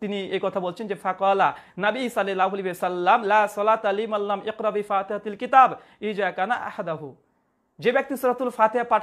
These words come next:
করলো না, তার নামাজ হলো না, এটা একাকী নামাজীদের জন্য। এটা আল্লাহ রাসূল বলে নাই, এটা আল্লাহ রাসূল বলে নাই,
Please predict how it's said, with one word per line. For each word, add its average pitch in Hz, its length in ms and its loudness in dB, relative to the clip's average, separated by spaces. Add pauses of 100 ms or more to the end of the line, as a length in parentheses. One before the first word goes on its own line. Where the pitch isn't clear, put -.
করলো 214 220 -2
না, 254 120 -2
তার 226 160 -4
নামাজ 202 260 -2
হলো 180 140 -4 (100)
না, 226 60 4 (160)
এটা 202 180 -4 (160)
একাকী 247 360 -8
নামাজীদের 220 480 -4
জন্য। 277 180 4 (340)
এটা 233 160 6
আল্লাহ 240 140 2
রাসূল 269 220 -2 (120)
বলে 247 160 2 (100)
নাই, 262 180 2 (140)
এটা 196 180 -4
আল্লাহ 226 160 0
রাসূল 247 200 -4
বলে 220 280 2
নাই, 247 220 2